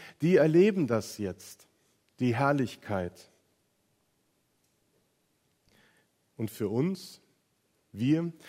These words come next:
die wir zurückbleiben im Hier und Heute, wenn Abschied und Trauer lähmen, dann steht da viel mehr als sonst die Frage im Raum,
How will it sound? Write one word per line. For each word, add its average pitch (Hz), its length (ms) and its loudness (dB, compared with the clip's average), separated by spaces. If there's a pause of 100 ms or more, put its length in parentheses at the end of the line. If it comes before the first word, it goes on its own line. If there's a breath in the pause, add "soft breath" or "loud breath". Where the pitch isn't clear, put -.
(280 loud breath)
die 135 160 4
wir 123 360 2
zurückbleiben 147 1000 0
im 127 160 0
Hier 151 480 0
und 117 280 -6
Heute, 165 520 -2 (1300 loud breath)
wenn 139 160 4
Abschied 185 440 0
und 151 220 -2
Trauer 135 600 2 (120)
lähmen, 131 580 4
dann 131 180 0
steht 180 360 -2
da 156 220 2 (280 loud breath)
viel 180 260 4
mehr 175 340 8
als 151 200 4
sonst 180 340 2
die 160 80 0
Frage 175 440 0
im 151 160 0
Raum, 175 360 2